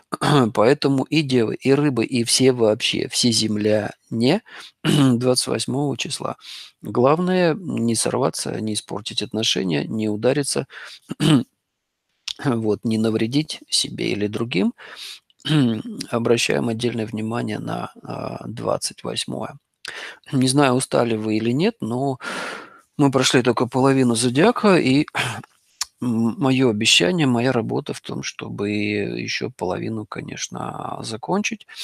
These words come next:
<clears throat> Ну, и вы уже поняли, что я вас приглашаю, конечно, на <clears throat> вебинары, а, по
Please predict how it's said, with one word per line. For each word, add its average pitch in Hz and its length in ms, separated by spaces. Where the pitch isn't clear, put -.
<clears throat> 139 280
Ну, 151 260
и 131 160
вы 139 160
уже 123 200
поняли, 123 340
что - 220
я 110 240
вас 117 220
приглашаю, 110 600
конечно, 110 460
на 113 240
<clears throat> - 20
вебинары, 117 760
а, 117 380
по 110 360